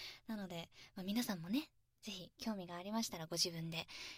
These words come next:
メカニカルキーボード手に入れていただいて、存分に、あの、キーボードを叩いて音を楽しんでいただくというのもいいのではないでしょうか。はい。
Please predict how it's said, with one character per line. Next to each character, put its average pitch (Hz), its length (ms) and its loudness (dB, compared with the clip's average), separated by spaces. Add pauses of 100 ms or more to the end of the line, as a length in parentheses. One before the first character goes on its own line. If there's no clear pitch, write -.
(180)
メ 190 80 2
カ 185 100 0
ニ 180 120 0
カ 180 100 2
ル 170 100 -2
キ 175 200 -2
ー 165 40 -6
ボ 170 100 -4
ー 165 60 -2
ド - 120 -6 (420)
手 220 100 8
に 180 100 4
入 165 100 -2
れ 175 80 0
て 175 100 0
い 165 80 2
た 202 140 4
だ 202 60 6
い 196 100 2
て、 180 180 0 (420)
存 240 200 10
分 277 180 12
に、 254 180 6 (300)
あ 165 80 -6
の、 156 80 -8 (260)
キ - 180 4
ー - 20 8
ボ 190 140 2
ー - 20 0
ド 160 100 -4
を 156 40 -2
叩 196 300 0
い 160 40 -10
て - 180 -10 (140)
音 180 180 -4
を 160 40 -4
楽 175 240 0
し 226 140 12
ん 220 60 10
で 196 180 6 (440)
い - 80 -4
た 202 100 4
だ 208 100 4 (200)
く - 120 6
と - 60 10
い 233 60 12
う 196 260 10
の 180 80 6
も - 80 -8 (420)
い 254 120 12
い 254 40 12
の 226 100 12
で 196 100 10
は 185 80 8
な 208 100 6
い 202 40 4
で 196 60 2
し - 120 10
ょ 196 40 -4
う - 40 -20
か。 - 120 -4 (2000)
は - 160 0
い。 240 100 -4